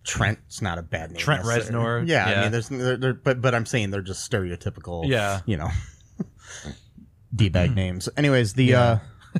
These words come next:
Speaker 1: uh,
Speaker 2: <laughs>
Speaker 1: so,
Speaker 2: Oh, man.
Speaker 1: so we gotta speed through this 'cause I, I, uh,
Speaker 2: We're getting a little too, uh,
Speaker 1: yeah.
Speaker 2: all right, that's fine.
Speaker 1: No, I just, I just, this, I,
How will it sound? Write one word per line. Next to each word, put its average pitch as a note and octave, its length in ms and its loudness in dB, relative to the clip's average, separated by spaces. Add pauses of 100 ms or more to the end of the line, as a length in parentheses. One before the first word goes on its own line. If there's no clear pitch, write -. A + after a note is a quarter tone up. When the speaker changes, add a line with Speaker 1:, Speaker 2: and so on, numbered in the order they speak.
(180)
Speaker 1:
uh, D#3+ 60 2 (220)
Speaker 2:
<laughs> - 200 -20
Speaker 1:
so, C#3 600 4 (2000)
Speaker 2:
Oh, A2 180 4
man. F2 280 -4
Speaker 1:
so A#2 100 -2
we B2+ 80 2
gotta A#2 160 4
speed E2+ 260 -2
through F2 180 0
this E2+ 180 0
'cause F2+ 200 -2
I, F2 340 -4
I, F#2 240 -2
uh, E2 60 0
Speaker 2:
We're C3+ 80 6
getting B2+ 200 2
a - 20 0
little A#2 140 2
too, A2+ 260 0
uh, G#2+ 180 0
Speaker 1:
yeah. G2 480 2
Speaker 2:
all C3 60 6
right, A2+ 140 4
that's A2+ 140 -2
fine. F#2 280 -6 (340)
Speaker 1:
No, C3 120 0
I A#2 100 0
just, A#2+ 200 0
I B2 140 2
just, A2 320 -2
this, - 300 -4
I, A2+ 220 0